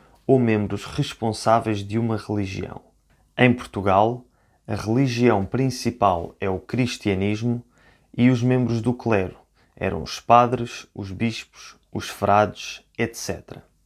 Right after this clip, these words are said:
Ora, depois do encerramento de todos os conventos e mosteiros de Portugal, os membros do clero ficaram sem forma de ganhar dinheiro.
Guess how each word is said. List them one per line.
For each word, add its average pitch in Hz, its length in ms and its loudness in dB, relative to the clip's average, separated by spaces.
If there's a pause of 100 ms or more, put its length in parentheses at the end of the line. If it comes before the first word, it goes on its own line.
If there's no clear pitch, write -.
(120)
Ora, 113 260 6
depois 143 520 2
do 120 180 0
encerramento 107 800 -4
de 101 80 -8
todos 131 420 -2
os 117 140 -6
conventos 101 680 -2
e 117 60 2
mosteiros 110 640 -2
de - 80 -20
Portugal, 95 760 -2 (400)
os 110 240 -2
membros 120 460 2
do 113 100 -6
clero 104 380 -2
ficaram 101 500 -2
sem 120 300 0
forma 107 500 0
de 101 60 -10
ganhar 98 460 -2
dinheiro. 95 480 -8